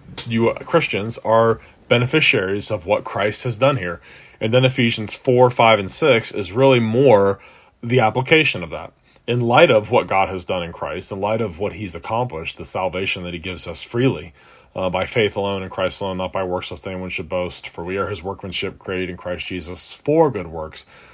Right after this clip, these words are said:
which God prepared beforehand that we should walk in them. In light of that, here's how you are to live. <clears throat> And Paul goes into it in great detail in Ephesians three, or, uh,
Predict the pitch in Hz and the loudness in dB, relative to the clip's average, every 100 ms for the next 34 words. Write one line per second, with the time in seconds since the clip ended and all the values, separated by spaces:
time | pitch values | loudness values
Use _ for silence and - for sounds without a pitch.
0 | _ - - 110 98 90 98 90 85 101 | _ -12 -6 -4 -6 -8 -8 -8 -8 -10
1 | 90 87 76 80 - 82 110 117 82 82 | -10 -10 -12 -10 -10 -4 -4 -4 -8 -10
2 | 85 92 135 147 87 87 90 - _ _ | -8 0 2 2 0 -4 -6 -12 _ _
3 | 123 120 - 117 110 104 98 - 95 85 | -2 0 2 0 0 -2 -4 -6 -6 -6
4 | 76 - 185 165 92 87 107 98 101 95 | -8 -6 -6 -6 -6 -2 0 0 -2 -4
5 | 107 95 80 71 82 80 92 95 107 113 | -6 -8 -10 -12 -16 -10 -8 -8 -6 -4
6 | 101 78 76 92 85 82 - 98 95 - | -2 -4 -10 -12 -12 -10 -12 -10 -12 -10
7 | 85 82 | -8 -8